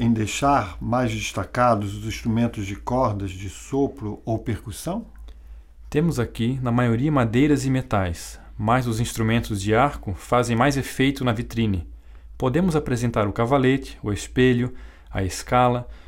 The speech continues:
Speaker 2: uma caixa de cravelhas ou os trastes mais facilmente que o tubo, uma chave de oitava ou um mecanismo de pistões. E também é mais decorativo.
Speaker 1: Exato.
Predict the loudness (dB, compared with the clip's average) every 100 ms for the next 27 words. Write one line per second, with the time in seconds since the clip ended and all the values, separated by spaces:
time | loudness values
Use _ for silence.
0 | -20 -10 0 0 2 0 2 -2 0 -2
1 | 2 4 4 2 -2 -2 0 0 -2 2
2 | 4 4 2 -4 -4 0 2 2 -2 2
3 | 4 4 2 -2 0 2 0 0 -10 -14
4 | -14 -14 -10 0 2 2 4 4 4 2
5 | 2 4 4 4 2 -2 0 2 4 4
6 | 2 2 4 4 4 2 0 -4 -4 0
7 | 0 0 -6 -12 -14 -14 -12 -10 -12 -6
8 | -4 0 2 4 2 2 -2 0 2 2
9 | 0 0 -2 -2 -6 -6 -14 -18 -20 -18
10 | -18 -12 -6 0 2 2 0 -14